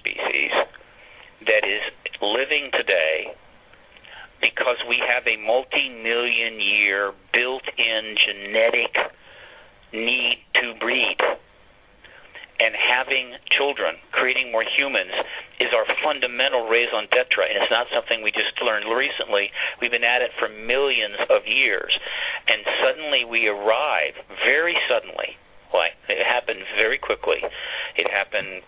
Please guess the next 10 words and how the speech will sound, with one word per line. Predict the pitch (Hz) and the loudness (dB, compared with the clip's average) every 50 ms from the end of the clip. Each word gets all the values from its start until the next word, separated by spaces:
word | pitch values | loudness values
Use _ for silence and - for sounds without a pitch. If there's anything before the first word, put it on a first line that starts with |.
| - - | -14 -14
between | - - - - 104 92 90 87 87 | -6 -4 -2 0 2 0 0 2 2
roughly | 95 90 - - 87 80 76 | 2 2 2 2 -2 -2 -2
eighteen | - 92 101 110 - - 120 123 123 | 0 -2 -2 -2 -2 -2 -2 0 0
hundred | 117 113 101 95 98 95 101 98 - - - - - - - - - - - - - - - - - - - - - - - - | 0 -2 -2 0 0 0 0 -2 -2 -6 -10 -14 -20 -20 -20 -20 -20 -20 -20 -20 -20 -20 -20 -20 -20 -20 -20 -20 -20 -20 -4 0
and | 98 95 92 87 85 82 85 - - - - - - - - - | 0 2 2 0 0 -2 -4 -4 -6 -6 -12 -20 -20 -8 -6 -6
two | 120 107 - 101 | -2 0 2 2
thousand. | 92 85 78 - - - - - - - - - - - - 95 | 2 0 -2 -4 -6 -10 -12 -16 -20 -20 -20 -16 -6 -2 0 0
So | 87 | 0
we're | 87 - | 0 0
talking | 101 98 87 - 107 - | 0 0 0 0 -4 -2